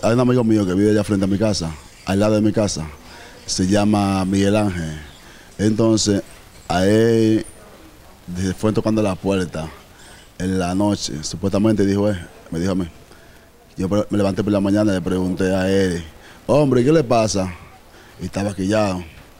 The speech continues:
Yo le dije a él, "¿Qué hubo? ¿Qué hubo? ¿Qué pasó?" Dice, "No, que me estaban por tomar la puerta anoche."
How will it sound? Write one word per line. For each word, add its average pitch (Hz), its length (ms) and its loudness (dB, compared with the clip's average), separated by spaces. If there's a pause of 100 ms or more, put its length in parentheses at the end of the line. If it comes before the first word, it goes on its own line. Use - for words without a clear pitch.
(600)
Yo 87 120 -4
le 98 60 2
dije 101 120 2
a 98 60 4
él, 98 80 0
"¿Qué 147 120 -2
hubo? 160 300 4
¿Qué 151 80 0
hubo? 175 320 4
¿Qué 147 100 -2
pasó?" 147 540 0
Dice, - 160 -4
"No, 165 240 2
que 143 80 -2
me 127 240 2
estaban 135 260 0
por 139 120 -2
tomar 135 160 2
la 135 60 0
puerta 123 260 0
anoche." 98 340 -6